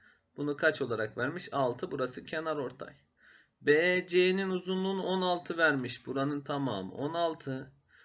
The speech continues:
A B buraya X diyelim. Buraya Y diyelim arkadaşlar. X kare artı Y kareyi bizden istiyor. Formülümüz neydi arkadaşlar? İki tane V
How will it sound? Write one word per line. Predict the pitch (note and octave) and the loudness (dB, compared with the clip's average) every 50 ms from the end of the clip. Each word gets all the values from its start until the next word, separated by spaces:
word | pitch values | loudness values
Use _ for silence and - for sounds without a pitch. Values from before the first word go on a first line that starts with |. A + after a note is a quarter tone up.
| _ _ _ _ _ | _ _ _ _ _
A | C#3+ D3+ D#3+ E3 E3+ E3+ E3 E3 | 0 2 4 6 6 6 4 4
B | E3+ E3+ E3 D3 B2+ A#2 - | 4 6 6 6 6 4 2
buraya | - C#3+ C#3+ C3 B2+ A#2 | 0 0 2 2 2 2
X | - - D#3 E3 C#3 - - - | 0 -2 -4 -6 -6 -8 -8 -4
diyelim. | G#2+ G#2 G#2 D3 F3 E3+ | -4 -2 -2 -2 -4 -4
Buraya | D#3+ D#3 D3+ D#3+ E3 | -4 0 0 2 2
Y | D#3+ D#3+ E3 E3 D#3+ C#3 A#2 | 2 0 0 0 0 0 0
diyelim | A#2 G#2+ G#2 G#2+ G#2 | -2 -2 -2 -2 -4
arkadaşlar. | G#2 G2+ - - A2+ G#2+ A2 A#2 - E3+ E3+ E3+ - - | -6 -6 -4 -4 -2 -2 -2 -2 0 0 0 0 -2 -4
X | - E3+ E3 - - - - | -8 -8 -8 -8 -12 -14 -2
kare | - C#3 B2+ A#2+ A2+ - | 2 2 2 2 2 -2
artı | - A#2+ B2 A#2+ A2+ A2+ - F#3 | 0 2 2 2 2 0 -2 -4
Y | F#3 E3+ D#3 D#3 D3 C#3 | -2 0 0 0 0 0
kareyi | - B2+ G#2 G#2 G2 F#2+ G2 | -2 -2 -2 0 -2 -4 -6
bizden | A2+ A#2 C3 D#3 D3 | -8 -6 -4 -2 -2
istiyor. | C3+ A#2 - - - - - | -2 -4 -6 -10 -16 -20 -20
Formülümüz | - - - - G#3+ A3+ A#3+ A#3 A3 G#3 F#3 E3 D3+ C#3+ C3 | -20 -20 -6 -4 0 0 0 2 2 0 0 0 -2 -2 -2
neydi | C3+ A#2+ G#2+ G#2 G2 G#2+ | -2 -2 -2 -2 0 -2
arkadaşlar? | G#2 G2+ - - F#2+ G2+ A2 - - F#2 - - - - - - - - - - - - - _ _ | -2 -2 -4 -6 -6 -6 -6 -4 -4 -4 -4 -6 -12 -20 -20 -20 -20 -20 -20 -18 -20 -20 -20 _ _
İki | - D3+ C#3 - - G#3+ G3 G3 | -14 -14 -10 -6 -6 -6 -6 -2
tane | - G3+ F#3+ F#3+ F#3+ F#3+ G3 G3+ G3 G3 F#3 F3 F3 | 0 2 4 4 4 4 4 4 4 4 2 2 4
V | F#3 F#3 F#3 F#3 F#3 F#3 | 4 4 4 4 2 2